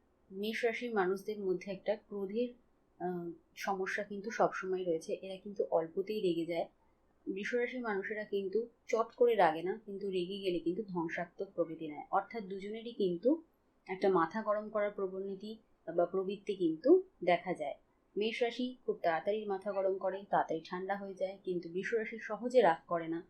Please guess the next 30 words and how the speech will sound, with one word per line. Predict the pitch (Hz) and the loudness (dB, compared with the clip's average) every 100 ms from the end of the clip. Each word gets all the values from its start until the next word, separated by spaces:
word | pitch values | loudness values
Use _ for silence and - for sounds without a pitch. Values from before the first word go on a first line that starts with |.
| _ _ - | _ _ -8
যদি | 185 220 254 | -4 0 6
রাগ | 202 175 - | 8 8 2
করে | 165 165 | 0 0
তাহলে | 165 175 170 | -4 -4 -6
কিন্তু | 170 170 | -6 -6
তাদের, | 196 175 165 165 | 0 0 0 -6
তারা | 160 165 | -4 -4
ধ্বংসাত্মক | 160 165 160 - 196 - 196 226 | -2 -2 -2 -2 -6 -6 -8 -4
হয় | 208 | -2
বা | 190 | 0
তাদেরকে, | 185 165 202 208 240 247 - _ _ - | 4 4 2 0 2 2 -2 _ _ -4
আহ, | 160 143 151 | -2 -2 -4
সামলানো | - 196 190 214 220 226 | 0 2 2 0 -4 -2
বা | 208 | 0
হ্যান্ডেল | 180 160 165 180 | 2 0 0 -2
করাটা | 175 165 180 | -2 -2 -2
কিন্তু | 175 180 | -2 -2
ক্রিটিক্যাল | - 202 185 180 175 | -6 -6 -4 0 0
হয়ে | 170 147 | 0 -4
যায়। | - - _ _ - | -2 -4 _ _ 0
এইটা | 208 240 | 0 0
কিন্তু | 233 202 - 160 | 0 0 0 -2
একটা | - 214 | 0 2
নেগেটিভ | 190 165 160 170 165 | 2 2 -2 -4 0
দিক | 208 - - | 0 0 -10
মেষ | 185 196 - | -4 -2 -2
রাশির | 196 196 | -4 -6
সঙ্গে | 180 170 151 247 | -6 -6 -4 -4
বৃষ | 202 165 170 | -6 -4 0
রাশির। | 151 - - | 0 0 -6